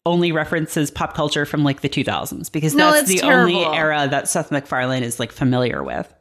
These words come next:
Speaker 2: Yeah.
Speaker 1: So,
Speaker 2: Oh, that
Speaker 1: like,
Speaker 2: sucks.
Speaker 1: yeah, the episode that I watched was, like, was truly bad, and, uh, I felt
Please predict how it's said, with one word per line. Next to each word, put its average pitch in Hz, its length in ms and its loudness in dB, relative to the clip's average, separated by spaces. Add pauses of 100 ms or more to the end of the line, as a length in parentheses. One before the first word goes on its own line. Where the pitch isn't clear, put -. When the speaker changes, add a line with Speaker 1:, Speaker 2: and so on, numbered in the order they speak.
(140)
Speaker 2:
Yeah. 220 680 0 (920)
Speaker 1:
So, 320 100 2
Speaker 2:
Oh, 349 100 4
that 185 80 4
Speaker 1:
like, 165 160 2
Speaker 2:
sucks. - 680 0
Speaker 1:
yeah, 170 440 -2
the 180 80 0
episode 220 300 0
that 247 120 0
I 190 100 0
watched 170 300 0
was, 165 160 0
like, 156 280 -4
was 156 200 -2
truly 170 440 -2
bad, 123 400 -4 (420)
and, 147 240 0
uh, 135 300 0 (100)
I 156 80 -4
felt - 400 -2